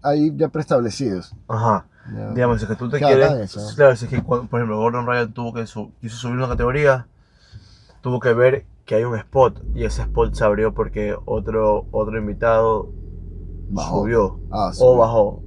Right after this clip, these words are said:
Speaker 2: dependiendo, si me explico.
Speaker 1: Claro.
Speaker 2: Entonces, todo eso va, va, va jugando con, o sea, los, los,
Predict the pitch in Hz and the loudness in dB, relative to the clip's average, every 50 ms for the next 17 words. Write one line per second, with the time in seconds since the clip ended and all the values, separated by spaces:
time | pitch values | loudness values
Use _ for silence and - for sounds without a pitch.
0 | - - 123 110 92 113 110 117 117 110 104 - 92 - 104 101 - - - 120 | -12 -10 -10 -8 -6 -6 -6 -6 -6 -8 -8 -10 -12 -12 -12 -10 -10 -8 -8 -6
1 | 110 110 101 95 92 107 107 104 - - - - - - - - - - - - | -6 -6 -6 -6 -6 -8 -8 -10 -10 -12 -14 -14 -14 -14 -14 -14 -14 -14 -14 -12
2 | - - - 135 131 135 139 139 131 139 135 127 123 131 - - 113 117 117 110 | -12 0 4 6 6 6 6 4 2 0 0 0 0 -2 -4 -2 0 2 2 2
3 | - - - 113 113 110 113 117 113 110 104 110 110 110 110 110 113 107 - 110 | 0 -4 -4 -2 -2 -2 -2 -4 -4 -2 0 2 2 2 2 0 -2 -2 -2 -4
4 | 101 98 101 101 92 87 90 - - - - - - - - - 117 110 107 110 | -4 -4 -6 -8 -10 -10 -12 -12 -12 -12 -12 -12 -10 -10 -8 0 2 2 2 4
5 | 110 107 95 87 87 87 85 95 - - - 107 104 101 95 87 87 - - - | 2 0 -2 -4 -10 -12 -12 -12 -10 -4 -2 0 0 0 0 -4 -6 -8 -10 -12
6 | - | -12